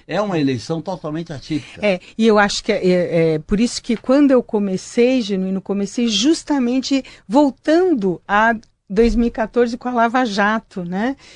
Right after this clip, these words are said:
Speaker 2: Quer dizer, assim, se nós fôssemos pegar, óbvio, que era uma eleição nacional, não é nem isso, mas, assim, o debate político que tava colocado ali,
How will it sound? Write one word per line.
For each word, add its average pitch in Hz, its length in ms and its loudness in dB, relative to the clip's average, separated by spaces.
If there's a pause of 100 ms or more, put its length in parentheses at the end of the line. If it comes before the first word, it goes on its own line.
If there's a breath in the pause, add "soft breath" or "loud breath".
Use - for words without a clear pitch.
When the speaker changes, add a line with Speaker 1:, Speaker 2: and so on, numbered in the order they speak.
(100)
Speaker 2:
Quer 185 120 0
dizer, 190 160 2
assim, 202 580 0
se - 240 -2
nós 262 480 4
fôssemos 240 600 0
pegar, 185 520 0
óbvio, 175 440 2
que - 100 -4
era 185 180 2
uma 185 280 -4
eleição 175 540 -2
nacional, 175 1000 2
não 170 220 -2
é 185 260 0 (320 loud breath)
nem 214 260 0
isso, 196 200 -4
mas, 196 180 0
assim, 202 220 -4
o 220 80 -2
debate 214 960 -2
político 196 680 -6
que 196 140 -8
tava 180 280 -4
colocado 175 720 -6
ali, 214 540 0